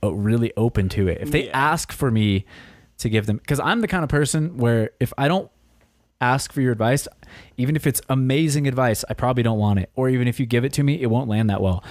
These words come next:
Speaker 1: And again, that's my own deficit.
Speaker 2: Yeah.
Speaker 1: That's something I can work on, is to try to have better understanding and better appreciation for the advice that comes in that I don't necessarily solicit. But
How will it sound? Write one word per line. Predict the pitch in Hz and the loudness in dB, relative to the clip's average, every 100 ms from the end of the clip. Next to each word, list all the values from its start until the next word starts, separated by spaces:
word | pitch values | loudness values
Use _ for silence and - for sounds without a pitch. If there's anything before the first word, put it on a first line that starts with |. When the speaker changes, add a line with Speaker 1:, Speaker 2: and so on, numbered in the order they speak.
| - - | -18 -6
Speaker 1:
And | 127 | -2
again, | 131 117 | 0 0
that's | 113 131 | 0 0
my | 120 | 0
own | 120 110 95 110 | 0 0 -4 -2
deficit. | 110 104 104 90 - - - | 0 0 0 -2 -4 -12 -8
Speaker 2:
Yeah. | 147 - - | -6 -6 -2
Speaker 1:
That's | 131 - | -2 0
something | 143 131 | 0 0
I | 120 | 0
can | 120 113 | 0 2
work | 113 110 | 0 2
on, | 104 101 | 0 2
is | 113 - | 0 -2
to | 123 | -2
try | - 110 | 0 2
to | 107 | 2
have | 107 98 | 0 0
better | 104 104 101 98 - - - - _ _ - | 0 2 2 0 -4 -20 -20 -20 _ _ -4
understanding | 120 110 104 110 110 113 110 | 0 0 0 0 0 0 0
and | 101 | 0
better | 104 104 104 107 | 0 2 2 0
appreciation | - 117 104 104 104 - 104 | 0 0 2 2 2 0 -2
for | - | -2
the | 98 98 | 0 0
advice | 98 98 | 2 0
that | - 117 | 0 0
comes | 104 95 | 0 2
in | 101 98 | 2 2
that | 92 | 2
I | |
don't | 92 98 98 - | 2 0 -2 -4
necessarily | 113 101 95 110 98 95 92 92 _ _ _ _ - | -2 0 0 0 2 2 2 0 _ _ _ _ -12
solicit. | - 104 101 98 143 - - - - - - - _ _ _ _ _ - | -4 -2 0 0 0 -2 -8 -20 -20 -20 -20 -20 _ _ _ _ _ -6
But | 131 131 120 | 0 0 0